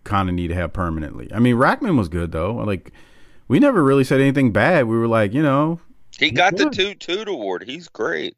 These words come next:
Speaker 1: Yeah.
Speaker 2: Corny would have been good in that role.
Speaker 1: Yeah, Cornette would have been good in the role, too,
Speaker 2: Maybe Bobby
Speaker 1: obviously.
Speaker 2: Eaton.
Speaker 1: <laughs> No, Bobby Eaton.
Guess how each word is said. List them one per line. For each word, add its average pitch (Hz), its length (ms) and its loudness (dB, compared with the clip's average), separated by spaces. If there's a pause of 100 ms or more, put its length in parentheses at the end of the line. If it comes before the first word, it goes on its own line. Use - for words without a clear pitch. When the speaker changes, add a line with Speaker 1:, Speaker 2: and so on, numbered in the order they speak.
(500)
Speaker 1:
Yeah. 131 140 2
Speaker 2:
Corny 143 240 4
would 120 180 -2
have 107 80 -6
been 104 140 -4
good 95 180 -2
in 90 140 -6
that 80 180 -12
role. 78 340 -8 (880)
Speaker 1:
Yeah, 143 220 2
Cornette 117 320 2
would 101 80 -2
have 92 80 -4
been 92 100 -2
good 90 100 -2
in 85 80 -2
the 82 100 -4
role, 80 180 -6
too, 82 260 -8
Speaker 2:
Maybe 107 220 -2
Bobby 92 140 2
Speaker 1:
obviously. 98 300 0
Speaker 2:
Eaton. 85 240 -14 (1040)
Speaker 1:
<laughs> 101 420 0
No, - 60 -2
Bobby - 440 -10
Eaton. - 260 -16